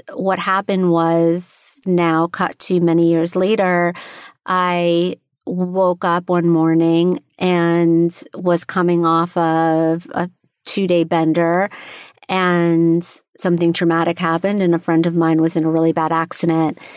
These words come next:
and it was on the news, and we didn't know what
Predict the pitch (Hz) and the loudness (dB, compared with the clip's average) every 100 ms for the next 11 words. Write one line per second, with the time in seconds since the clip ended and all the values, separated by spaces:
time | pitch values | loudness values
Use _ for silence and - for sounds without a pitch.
0 | - - _ - 180 175 170 165 156 160 | -20 -20 _ -4 -2 0 0 2 2 0
1 | - - 175 - 175 165 160 160 156 - | -2 -2 -2 0 -2 0 2 2 0 -2
2 | 175 165 156 151 160 175 - - 170 160 | 0 2 2 2 0 -6 -12 -4 0 2
3 | 156 151 151 - - _ _ - 190 165 | 2 2 0 -6 -16 _ _ -6 -6 -2
4 | 185 180 160 180 165 - 180 170 160 151 | 2 2 2 0 0 0 0 2 0 0
5 | 165 | -2